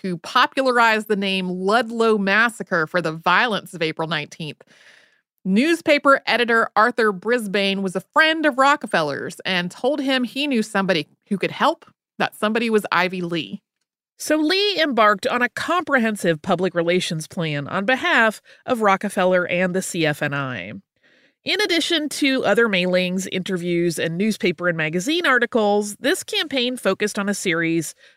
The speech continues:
Speaker 2: of nineteen printed bulletins. These were later compiled into a collection called The Struggle in Colorado for Industrial Freedom.
Speaker 1: Yeah, they're, they're presented as, uh, Series One and Series Two, and they have a whole lot of overlap between them in those two collections.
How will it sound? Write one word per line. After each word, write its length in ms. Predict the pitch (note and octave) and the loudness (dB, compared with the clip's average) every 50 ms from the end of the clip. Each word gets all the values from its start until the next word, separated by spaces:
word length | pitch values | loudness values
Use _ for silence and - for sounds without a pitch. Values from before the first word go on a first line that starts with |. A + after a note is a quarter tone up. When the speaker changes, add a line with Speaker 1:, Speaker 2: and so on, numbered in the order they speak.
| _ | _
Speaker 2:
of 180 | - - G#3+ G3 | -2 -2 -2 -2
nineteen 760 | G3 F#3+ F#3+ G#3 A#3+ B3+ - - - - G#3 G3+ G3 F#3+ F#3+ | 0 0 2 2 2 0 -4 -10 -8 -6 -6 -4 -4 -6 -6
printed 420 | - - G#3 G3 - G#3+ F#3 E3+ | -4 -2 -2 0 0 -2 -2 0
bulletins. 880 | E3 D#3+ D3+ D3+ D3 - - C3+ B2 G#2 - B2 C3 - - - - - _ _ _ - - - - - - | 0 0 0 0 -2 -2 -4 -6 -6 -6 -10 -12 -14 -14 -14 -16 -16 -18 _ _ _ -20 -20 -20 -14 -8 -6
These 180 | A3+ B3 A#3 | -4 -2 0
were 140 | C#4 C#4 C4+ | 2 2 4
later 400 | B3+ A#3 A#3+ C4 C4+ C4+ C4 A#3+ | 4 4 2 4 4 4 2 2
compiled 600 | - - A#3 A3+ - - G#3 G3+ G3 F#3+ G3 F#3+ | 0 -4 -4 -4 -2 0 2 2 4 2 2 0
into 260 | - F#3+ F#3 - G#3+ | -2 -4 -2 -2 -2
a 60 | G#3 | -2
collection 720 | - - - A3+ A#3 C#4+ E4 E4+ - - G3+ E3+ E3 F3+ F#3+ | -2 -2 0 2 4 4 2 2 0 0 0 0 0 -2 -4
called 440 | - - F3+ E3 D#3+ D#3+ E3 F3 F#3+ - - - _ _ _ | -2 0 2 4 4 2 2 -2 -6 -12 -20 -20 _ _ _
The 80 | G#3+ G#3 | -4 -4
Struggle 480 | - - - A#3 B3 C4 C4+ C#4+ C#4 | -4 -2 0 0 2 2 2 2 2
in 120 | C4+ C4+ B3+ | 2 0 -2
Colorado 680 | - A3+ G#3+ A3+ B3+ A#3 G3 D#3+ D#3 D3+ D3 D3 D#3+ | 0 0 2 2 2 4 4 4 4 4 4 2 2
for 240 | D#3 - F#3+ F3+ F#3 | 0 0 0 2 2
Industrial 580 | G3 F#3+ E3 E3 D3 - - - E3+ D#3+ D#3+ D#3 | 0 0 0 0 0 -2 -2 -2 0 0 0 0
Freedom. 680 | - - - F#3+ G3 E3+ D#3 A2+ C#2+ - - - G3 - _ _ _ _ _ _ _ _ _ _ _ _ _ _ _ _ _ | -4 -2 -2 -2 0 0 -2 -4 -4 -8 -14 -16 -18 -20 _ _ _ _ _ _ _ _ _ _ _ _ _ _ _ _ _
Speaker 1:
Yeah, 140 | F#3+ F3 E3+ | -6 -6 -4
they're, 180 | D#3+ F3 - - _ _ | -4 -4 -6 -6 _ _
they're 140 | F#3+ F#3 F3+ | -4 -4 -4
presented 500 | - - G#3+ G3+ G3+ B3 B3 A#3+ B3 G3 | 0 0 2 2 4 4 2 4 2 2
as, 240 | F3+ F3 - - _ _ _ _ - | 0 0 -2 -8 _ _ _ _ 0
uh, 200 | F#3 E3 C3 C#3 | 0 2 0 -2
Series 520 | - - - C#4 D4 D4+ D4+ C#4+ A#3 G#3 | -4 -4 0 2 2 4 4 2 2 2
One 320 | F#3+ G#3+ A3+ A3 A3+ A3+ | 2 4 4 4 4 4
and 160 | G3 F3+ F3+ - | 2 0 -2 -4
Series 420 | - A3 G#3 G#3 F#3+ F#3+ F3+ - | -2 0 0 2 2 0 -2 -4
Two, 320 | - - G#3+ F#3+ E3+ D#3+ | -6 -2 0 0 2 2
and 100 | D#3 D3 | 0 0
they 60 | D#3 E3 | -2 -2
have 160 | F#3 F#3 D#3+ | -2 -2 -4
a 60 | B2+ | -6
whole 320 | - - - A#3+ A#3+ A3+ | -4 2 4 4 4 6
lot 200 | G#3+ G#3+ G3+ G3 | 4 4 4 4
of 120 | F#3+ F#3 - | 2 0 0
overlap 560 | - F#3+ G3 F#3 F#3+ F3+ E3+ D#3+ C#3+ C#3 - | 0 0 0 2 2 0 2 2 0 0 -2
between 380 | - F#3 - - - F3+ F3 E3 | -6 -10 -10 -8 -8 -8 -8 -6
them 160 | D3+ C3+ D3+ | -6 -8 -8
in 80 | D#3 D#3 | -8 -6
those 200 | D3+ D3+ D3+ - | -6 -8 -8 -10
two 200 | - - F#3 F3+ | -8 -8 -8 -8
collections. 800 | - - E3 D#3 D3 D3+ - - - - - - - - - - | -6 -6 -4 -4 -4 -6 -8 -10 -10 -10 -10 -12 -14 -18 -18 -18